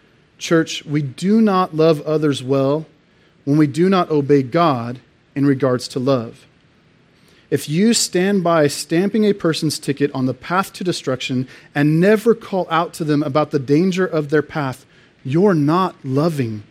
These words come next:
You're not. You're not loving people when you do this.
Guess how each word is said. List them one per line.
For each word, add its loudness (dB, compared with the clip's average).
You're 2
not. 0
You're 2
not 4
loving 4
people 2
when 2
you 4
do -2
this. -4